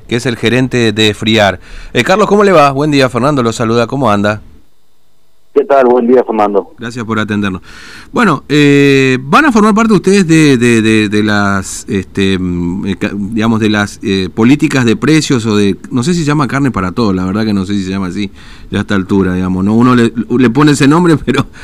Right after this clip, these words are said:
Speaker 1: bueno, de, de el Plan Nacional para llevar cortes parrilleros, este, por parte,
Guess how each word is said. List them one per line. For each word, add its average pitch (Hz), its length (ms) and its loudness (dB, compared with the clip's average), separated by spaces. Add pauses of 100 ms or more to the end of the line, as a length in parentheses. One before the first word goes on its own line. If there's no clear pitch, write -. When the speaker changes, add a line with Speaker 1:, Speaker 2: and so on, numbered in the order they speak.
(200)
Speaker 1:
bueno, 127 220 4
de, 120 260 2
de 110 440 2
el 117 180 2
Plan 170 340 4
Nacional 143 420 2
para 143 180 2
llevar 123 260 2
cortes 131 320 0
parrilleros, 110 680 0
este, 92 520 -2
por 92 220 -6
parte, 107 500 0